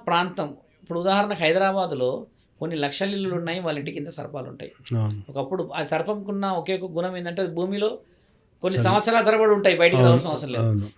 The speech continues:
Speaker 1: కాబట్టి కొన్ని ఇండ్లల్లో మీరు గమనించి చూడండి, అడుగు పెట్టగానే ఇంట్లో ఇక్కడ లేని సుఖం వచ్చేస్తది.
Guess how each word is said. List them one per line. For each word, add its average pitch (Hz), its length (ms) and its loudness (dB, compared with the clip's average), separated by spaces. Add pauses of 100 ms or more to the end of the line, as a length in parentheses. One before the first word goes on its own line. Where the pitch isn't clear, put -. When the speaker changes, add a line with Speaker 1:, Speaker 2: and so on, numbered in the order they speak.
Speaker 1:
కాబట్టి 285 560 0 (300)
కొన్ని 262 260 2
ఇండ్లల్లో 277 440 2
మీరు 247 160 4
గమనించి 202 500 0
చూడండి, 147 460 -2 (960)
అడుగు 214 240 2
పెట్టగానే 214 500 -4
ఇంట్లో 175 500 -6 (300)
ఇక్కడ 160 200 -10
లేని 185 460 -8
సుఖం 170 260 -12
వచ్చేస్తది. 135 440 -12